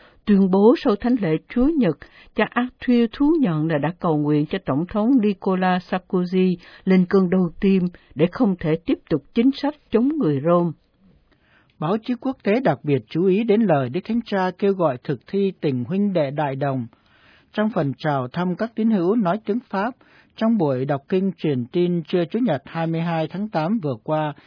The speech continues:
Speaker 2: tại Castel Gandolfo, Đức Thánh Cha nói, Các văn bản phụng vụ ngày hôm nay lặp lại với chúng ta rằng,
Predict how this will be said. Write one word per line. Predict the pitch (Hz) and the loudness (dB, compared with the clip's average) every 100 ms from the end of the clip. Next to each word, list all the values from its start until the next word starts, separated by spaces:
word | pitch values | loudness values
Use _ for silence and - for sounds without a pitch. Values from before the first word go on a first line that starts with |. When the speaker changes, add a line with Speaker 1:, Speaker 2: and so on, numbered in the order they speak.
| - _ - | -20 _ -4
Speaker 2:
tại | 151 135 | -2 -2
Castel | 135 226 240 - 180 165 | -4 -6 -6 -4 -2 0
Gandolfo, | 165 160 160 147 - 156 151 143 | 0 0 0 -2 -4 -2 0 -2
Đức | 151 208 | -2 -4
Thánh | 208 220 | -4 -4
Cha | 185 160 | -2 -2
nói, | 147 143 214 - _ _ _ _ _ - | -2 -2 -4 -8 _ _ _ _ _ -12
Các | 277 | -4
văn | 254 226 | 0 2
bản | 196 135 123 | 2 0 -4
phụng | 180 151 143 | -4 -6 -4
vụ | 165 151 | -2 -2
ngày | 151 143 123 | -4 -4 -4
hôm | 196 196 | -4 -2
nay | 180 180 175 | 0 0 0
lặp | 151 139 143 | -2 -4 -4
lại | 151 131 | -4 -4
với | 147 220 | -6 -6
chúng | 220 226 | -6 -6
ta | 214 180 | -2 -2
rằng, | 165 139 117 | -2 -4 -6